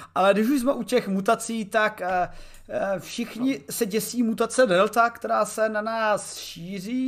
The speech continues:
a ř-, řítí se k nám a problém je v tom, že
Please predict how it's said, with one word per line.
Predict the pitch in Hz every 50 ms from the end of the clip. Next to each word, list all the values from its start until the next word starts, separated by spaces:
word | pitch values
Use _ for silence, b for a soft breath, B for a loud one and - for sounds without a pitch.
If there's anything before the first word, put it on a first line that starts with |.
| 269 277 277
a | - 185 151
ř-, | 135 151 180 196 180
řítí | 147 139 170 202 208 - - - 233 226 220 208
se | - - 226 214 - - _ _ _
k | - 208
nám | 202 208 214 220 226 233 233 226
a | - - 196
problém | 185 - - 185 190 190 196 240 247 247 247
je | 254 247
v | -
tom, | - - 156 160 196 226 262 - b b b b b b b b b b b b
že | 175 151 151 175